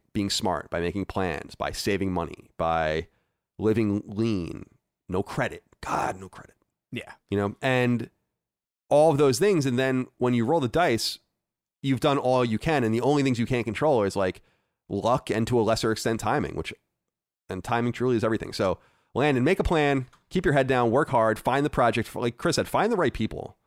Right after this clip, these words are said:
Speaker 2: Yeah.
Speaker 1: And if co-, college might be a very fulfilling situation for you, you should pursue it if you want, but
Speaker 2: Mm-hmm.
Speaker 1: go in with eyes open.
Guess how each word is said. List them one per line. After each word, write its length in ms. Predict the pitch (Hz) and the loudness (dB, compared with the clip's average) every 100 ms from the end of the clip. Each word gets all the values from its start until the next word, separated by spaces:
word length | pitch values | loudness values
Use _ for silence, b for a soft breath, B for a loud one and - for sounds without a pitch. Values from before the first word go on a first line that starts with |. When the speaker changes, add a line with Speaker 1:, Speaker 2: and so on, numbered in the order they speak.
| _ | _
Speaker 2:
Yeah. 220 | 113 95 76 | -8 -6 -4
Speaker 1:
And 240 | 110 110 123 | -2 -2 -2
if 120 | - | -4
co-, 200 | - 196 | 0 0
college 320 | - 208 269 | 2 4 4
might 140 | 254 240 | 2 2
be 80 | 220 | 2
a 40 | |
very 160 | 214 214 | 2 0
fulfilling 460 | 190 208 196 190 185 | 0 0 2 0 -2
situation 600 | - 190 214 104 85 - _ | -2 0 0 -2 -6 -14 _
for 80 | 113 | -4
you, 240 | 92 76 - | -2 -4 -6
you 180 | 92 107 | -6 -6
should 240 | - 120 - - | -4 -6 -8 -6
pursue 300 | 135 - 151 | -4 0 2
it 60 | 147 | 2
if 100 | 139 | 0
you 80 | |
want, 260 | 127 117 95 | 0 0 0
but 240 | 101 95 _ _ _ - | 0 -2 _ _ _ -10
Speaker 2:
Mm-hmm. 280 | 131 131 - - _ _ - | -6 -6 -8 -18 _ _ 0
Speaker 1:
go 180 | 139 202 | 4 4
in 80 | |
with 140 | 196 165 143 | 4 2 2
eyes 340 | 135 139 135 - | 2 4 0 0
open. 380 | 113 76 58 | -2 -2 -8